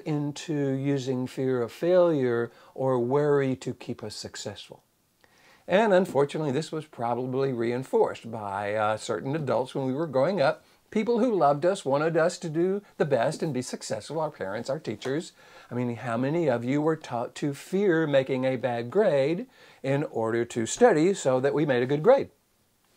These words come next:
Or that we got into the college we wanted, or that we got, uh, rewarded by our parents or our teachers and, uh,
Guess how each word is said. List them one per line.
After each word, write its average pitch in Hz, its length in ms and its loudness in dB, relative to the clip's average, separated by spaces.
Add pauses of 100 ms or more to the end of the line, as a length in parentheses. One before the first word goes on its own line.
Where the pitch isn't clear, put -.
(180)
Or 110 140 -2
that 120 120 2
we 131 80 2
got 139 180 6
into 151 120 0
the 175 60 2
college 196 380 4
we 117 120 0
wanted, 95 380 -4
or 110 300 0
that 127 120 0
we 147 120 -4
got, 156 240 0 (360)
uh, 170 120 4
rewarded 175 520 8
by 104 380 -2
our 101 100 0
parents 165 460 -2
or 120 80 -2
our 110 100 -2
teachers 101 800 -4
and, 104 260 -6
uh, 104 120 -2